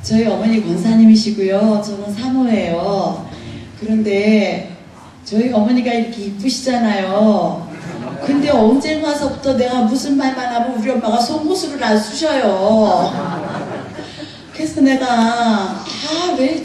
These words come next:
우리 엄마가 왜 저럴까?" 막 이러고 속상해서 서운해서 막 이랬거든요. 그런-, 그래서 이제 한, 한 달을 엄마하고 전화를 끊었어요. "나 없이 살아봐." 이러고. <laughs>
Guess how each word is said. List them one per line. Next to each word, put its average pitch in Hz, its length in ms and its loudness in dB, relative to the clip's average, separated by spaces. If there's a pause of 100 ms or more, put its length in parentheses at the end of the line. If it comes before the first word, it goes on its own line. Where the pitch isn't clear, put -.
우리 262 120 -2
엄마가 302 300 2
왜 226 140 6
저럴까?" 247 420 0
막 233 140 0
이러고 233 460 0
속상해서 202 1400 0 (300)
서운해서 269 640 -4
막 175 180 -6
이랬거든요. 185 1200 -4 (500)
그런-, 247 320 0
그래서 233 340 0
이제 220 380 6
한, - 240 -2
한 277 180 -2
달을 277 220 0
엄마하고 214 420 2
전화를 220 440 2
끊었어요. 208 880 0
"나 208 140 -2
없이 214 160 -2
살아봐." 233 340 2 (380)
이러고. 226 340 2
<laughs> - 1800 -6